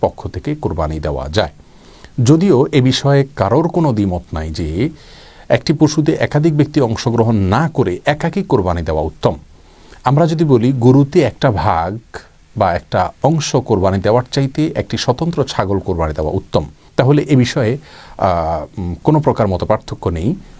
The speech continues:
যে একটি স্বতন্ত্র পশু কোরবানি দেওয়া উত্তম, কারণ তিনি ভেজালের ঊর্ধ্বে উঠে গেলেন এবং সেখানে কোনো প্রকার শরিক রাখলেন না। শরিক রাখলে তাদের নিয়ত এবং তাদের উপার্জন হালাল হারাম হওয়া, সেটা হালাল হারাম হলে আবার,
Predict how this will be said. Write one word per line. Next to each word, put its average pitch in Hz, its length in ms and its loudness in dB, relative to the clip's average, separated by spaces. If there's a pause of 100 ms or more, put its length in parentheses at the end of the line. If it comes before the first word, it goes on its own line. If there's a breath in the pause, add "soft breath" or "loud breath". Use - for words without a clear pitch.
যে 104 420 2
একটি 151 340 -2
স্বতন্ত্র 170 920 0
পশু 131 320 0
কোরবানি 87 460 0
দেওয়া 87 200 0
উত্তম, 165 480 -2
কারণ 110 240 -2
তিনি 92 300 -6 (120)
ভেজালের 101 420 0 (220)
ঊর্ধ্বে 107 240 2
উঠে 107 280 0
গেলেন 117 280 0 (320 loud breath)
এবং 160 180 4
সেখানে 110 320 0
কোনো 95 180 -4
প্রকার 90 220 -4
শরিক 113 400 2
রাখলেন 101 340 0
না। 101 300 0
শরিক 104 320 -2
রাখলে 95 260 -2
তাদের 90 300 -2
নিয়ত 98 460 0
এবং 92 180 -2
তাদের 87 280 0 (360 loud breath)
উপার্জন 110 480 0
হালাল 98 300 0
হারাম 98 300 0
হওয়া, 98 280 0
সেটা 101 260 -2
হালাল 92 280 0
হারাম 95 400 -2
হলে 101 160 2
আবার, 101 220 4